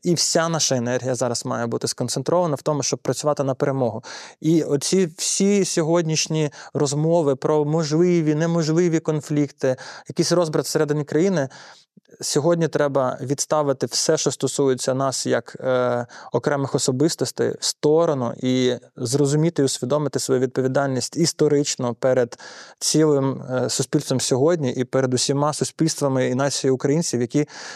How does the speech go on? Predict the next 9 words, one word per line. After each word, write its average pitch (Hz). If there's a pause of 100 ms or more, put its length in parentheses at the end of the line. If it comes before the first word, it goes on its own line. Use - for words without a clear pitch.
(140)
йшли 156
до 127 (380)
нашої 143
мети 139
незалежності 131
і 120
вільної 135 (220)
країни. 117
І 135